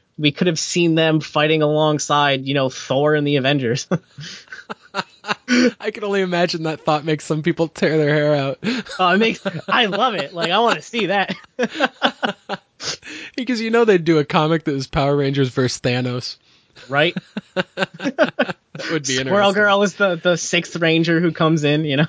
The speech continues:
Speaker 1: <laughs>
Speaker 2: Oh my God. That, yeah. Okay. Squirrel Girl. Yeah. <laughs> Okay. So, like, I gave my first shake at a Squirrel Girl comic in, oh, what was it? Like, a week, week or two ago. And
Speaker 1: All right.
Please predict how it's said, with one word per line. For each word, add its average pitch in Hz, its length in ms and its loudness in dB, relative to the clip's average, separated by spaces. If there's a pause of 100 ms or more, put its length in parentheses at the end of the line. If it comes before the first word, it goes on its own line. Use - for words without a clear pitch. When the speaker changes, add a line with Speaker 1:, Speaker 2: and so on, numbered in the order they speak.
Speaker 1:
<laughs> 233 280 0
Speaker 2:
Oh 139 280 -2
my 135 200 -4
God. 147 400 0
That, 160 140 -2
yeah. 175 380 2 (160)
Okay. 180 280 0
Squirrel 165 380 2
Girl. 127 240 0
Yeah. 131 340 -2 (540)
<laughs> 226 60 4 (1900)
Okay. 190 420 -2 (200)
So, 185 240 0
like, 170 260 0 (120)
I 180 160 4
gave 208 240 2
my 170 160 -2
first 180 300 -2
shake 165 400 -4 (160)
at 135 160 -4
a 123 140 -4
Squirrel 156 340 2
Girl 143 160 2
comic 143 480 0
in, 113 560 -6 (500)
oh, 156 180 -10
what 151 80 -6
was 131 160 -4
it? 107 80 -8
Like, 107 160 -12
a 123 40 -8
week, 160 260 -2 (140)
week 208 220 0
or 170 60 0
two 170 220 0
ago. 123 380 -4 (500)
And 147 80 -4
Speaker 1:
All 202 140 4
right. 160 260 4